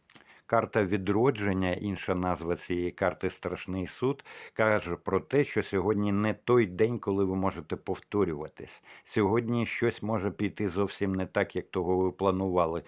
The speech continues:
Сьогодні ваші родичі можуть вам принести якісь занепокоєння. Це стосується крівних родичів, можливо, у них будуть якісь проблеми, і вони також для вас будуть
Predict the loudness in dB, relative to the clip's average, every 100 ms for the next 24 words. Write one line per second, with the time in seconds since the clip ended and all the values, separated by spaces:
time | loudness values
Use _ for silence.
0 | -14 -8 0 2 2 2 2 0 0 0
1 | 2 2 0 -2 -4 -4 -8 -2 0 0
2 | -2 0 4 4 2 0 0 0 -4 -4
3 | -2 -2 -2 -2 0 0 0 0 -4 -4
4 | 0 2 0 -2 -6 -4 -6 -6 -8 -4
5 | -2 -2 -4 -10 -4 -4 -4 -6 -8 -4
6 | -2 0 -2 -2 -4 -4 -16 -6 -4 -2
7 | -2 0 -2 -4 -6 -6 -8 -8 -12 -12
8 | -10 -10 -8 -2 0 4 4 4 0 -6
9 | -12 -6 -2 0 -2 -2 -4 -2 -4 -2
10 | -4 -2 -2 -2 -4 -2 -2